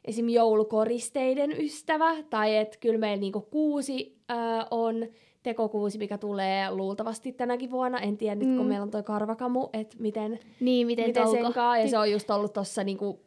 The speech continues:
Speaker 1: terassin oven edessä, et me kuitenkin nyt käytetään sitä niin paljon. Mut joo, saa nähdä.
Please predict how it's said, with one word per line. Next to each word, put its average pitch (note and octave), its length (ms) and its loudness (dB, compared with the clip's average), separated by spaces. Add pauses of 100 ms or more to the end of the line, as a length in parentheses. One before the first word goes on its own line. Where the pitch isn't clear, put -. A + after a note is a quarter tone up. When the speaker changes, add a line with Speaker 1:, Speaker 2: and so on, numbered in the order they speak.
(200)
Speaker 1:
terassin G3+ 540 2
oven G3 380 -2
edessä, B3+ 720 2
et F#3+ 240 -6
me F#3+ 140 -8
kuitenkin F#3+ 340 -8
nyt G3 160 -8
käytetään F#3+ 420 -6
sitä G3+ 140 -12
niin G3+ 220 -4
paljon. G#3 420 0 (140)
Mut G3 220 -6
joo, F#3+ 180 0 (120)
saa G3 200 -4
nähdä. C4 320 2